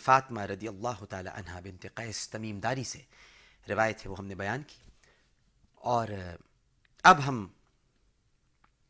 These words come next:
یہاں سے آغاز کریں گے کہ دجال کہاں روپوش ہے۔ کل جو روایت میں نے آپ کے سامنے بیان کی تھی، اس میں بیسان کے باغات، تبریہ کے تالاب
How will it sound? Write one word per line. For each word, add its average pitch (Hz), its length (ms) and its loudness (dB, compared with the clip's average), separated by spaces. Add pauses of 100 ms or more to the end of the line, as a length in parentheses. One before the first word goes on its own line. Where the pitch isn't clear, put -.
(460)
یہاں 143 220 4
سے 156 140 2
آغاز 113 340 4
کریں 104 220 -6
گے 98 60 -12
کہ 95 120 -12
دجال 117 520 0
کہاں 104 340 -8
روپوش 92 440 -16
ہے۔ - 60 -20 (2500)
کل 233 160 0
جو 240 320 0 (180)
روایت 156 380 2
میں 160 100 -6
نے 160 60 -6
آپ 139 160 -6
کے 127 60 -12
سامنے 131 300 -4
بیان 110 300 -6
کی 143 160 -16
تھی، 139 220 -20 (1200)
اس 185 220 -4
میں 175 200 -2 (240)
بیسان 135 500 0
کے 139 120 -6
باغات، 110 640 0 (1120)
تبریہ 160 340 0 (100)
کے 117 80 -6
تالاب 110 400 2